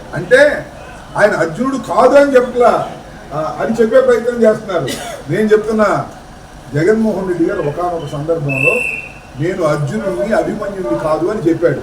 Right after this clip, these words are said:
అంటే అర్థం ఏమిటి? "మీరు పన్నే పద్మ వ్యూహాలన్నింటినీ ఛేదించగలిగిన అర్జునుడిని నేను" అని చెప్పాడు.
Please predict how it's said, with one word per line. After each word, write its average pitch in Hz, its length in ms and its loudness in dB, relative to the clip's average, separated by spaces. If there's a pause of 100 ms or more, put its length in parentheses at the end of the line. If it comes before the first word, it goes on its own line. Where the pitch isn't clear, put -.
(340)
అంటే 143 180 -4
అర్థం 190 360 0
ఏమిటి? 190 360 -6 (360)
"మీరు 220 360 0
పన్నే 220 360 0
పద్మ 220 480 0
వ్యూహాలన్నింటినీ 214 1000 2 (100)
ఛేదించగలిగిన 214 880 2 (260)
అర్జునుడిని 269 580 4
నేను" 262 240 6
అని 254 160 4
చెప్పాడు. 240 520 6